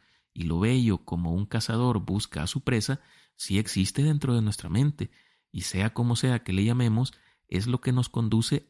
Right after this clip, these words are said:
hacia lo que es amable. Repito, aquello que es susceptible de ser amado. El amor puede surgir ya sea de la admiración, de la gratitud, la compasión o la amistad,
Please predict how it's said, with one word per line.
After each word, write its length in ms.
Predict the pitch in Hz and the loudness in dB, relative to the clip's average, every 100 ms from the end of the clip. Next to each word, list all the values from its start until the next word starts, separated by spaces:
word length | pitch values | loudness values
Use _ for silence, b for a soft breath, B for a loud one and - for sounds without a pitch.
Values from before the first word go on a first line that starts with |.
| - | -2
hacia 320 | 107 - 135 | -2 0 0
lo 220 | 117 107 | 2 0
que 300 | 82 82 87 | -2 0 2
es 140 | 107 - | 0 -4
amable. 500 | 80 104 135 110 - _ _ _ _ _ | -2 0 2 0 -2 _ _ _ _ _
Repito, 580 | - - 110 113 - - _ _ _ _ | -16 -2 0 0 -2 -8 _ _ _ _
aquello 560 | - - - 95 117 - | -20 -10 0 4 4 2
que 200 | 90 95 | 0 0
es 80 | - | 0
susceptible 680 | 113 98 - 95 110 117 | -2 -2 -2 0 2 2
de 100 | 87 | 0
ser 220 | - 85 | -2 -4
amado. 420 | 71 95 107 78 - _ _ _ _ - | 0 2 2 0 -8 _ _ _ _ -4
El 160 | 120 | 0
amor 400 | 156 143 135 - _ _ | 4 4 2 0 _ _
puede 240 | 104 107 | 0 0
surgir 580 | - 123 117 117 123 - - | 0 -2 4 4 4 -2 -6
ya 160 | 85 92 | -4 -2
sea 360 | 104 110 95 | 0 2 2
de 120 | 85 | 0
la 420 | 80 73 69 50 - _ | -2 -4 -6 -8 -16 _
admiración, 840 | _ - 69 - - 120 123 113 | _ -8 -6 -2 0 2 2 2
de 100 | 104 | 0
la 120 | 90 85 | 0 0
gratitud, 760 | 85 - - - 120 123 117 B B B B - | -2 -6 -6 0 4 4 2 B B B B -8
la 140 | 90 | -6
compasión 800 | - 87 - - 101 117 131 131 | -4 -6 -4 -4 0 2 0 -2
o 100 | 104 | 0
la 160 | 98 92 | 2 2
amistad, 560 | 85 82 - 143 131 | 2 -2 0 0 0